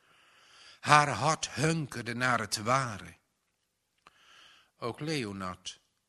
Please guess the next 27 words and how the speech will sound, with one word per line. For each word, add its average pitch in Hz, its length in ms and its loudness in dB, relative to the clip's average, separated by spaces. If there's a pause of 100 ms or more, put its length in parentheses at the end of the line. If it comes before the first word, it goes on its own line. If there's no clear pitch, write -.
(120)
voelde 147 420 -6
het 107 120 -8
grote 143 540 -4
verschil 135 680 -2 (280)
in 143 140 -12
de 135 80 -8
gesprekken. 87 840 -6 (1800)
Als 131 180 2
er 113 160 -2
kinderen 147 520 2
van 107 220 -4
God 156 380 -4
bij 156 240 2
haar 113 160 -4
kwamen, 107 600 -2 (340)
heerste 165 520 2
er 143 180 2
een 131 120 -2
heel 165 340 -2
andere 131 340 -4
sfeer, 117 760 -2 (600)
vooral 214 760 -4
als 202 200 -6
Van 202 140 -6
der 196 120 -6
Polle 143 420 -6
kwam. 80 500 -12